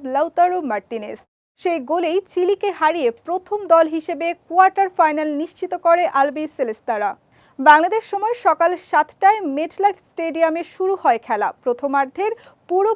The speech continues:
পঁয়তাল্লিশ মিনিটে দুর্দান্ত খেলেছে আর্জেন্টিনা। মোট তেষট্টি শতাংশ বল ধরে রাখে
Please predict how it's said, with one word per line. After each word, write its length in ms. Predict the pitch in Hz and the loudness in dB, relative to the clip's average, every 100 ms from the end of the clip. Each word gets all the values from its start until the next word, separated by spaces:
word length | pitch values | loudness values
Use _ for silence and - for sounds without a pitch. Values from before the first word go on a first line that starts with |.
| 370 | 2
পঁয়তাল্লিশ 440 | 311 302 330 359 - | 2 2 -2 -4 -8
মিনিটে 300 | 320 381 - 240 220 | -8 -6 -2 -2 -2
দুর্দান্ত 580 | 269 294 240 269 320 339 381 359 | -10 -10 -4 -2 -2 -4 -8 -6
খেলেছে 360 | 339 359 359 349 - | -6 -6 -4 -2 0
আর্জেন্টিনা। 560 | 247 247 302 254 214 214 - - - - | 0 0 -4 -4 -6 -8 -12 -20 -20 -6
মোট 200 | 294 381 - | -2 -2 -4
তেষট্টি 400 | 359 359 392 - 427 | -6 -4 -6 -4 -2
শতাংশ 400 | 381 349 359 370 - 359 277 | 0 0 0 -4 -6 0 2
বল 140 | 285 277 - | 2 -2 -8
ধরে 200 | 349 370 254 | -4 0 0
রাখে 200 | - | -2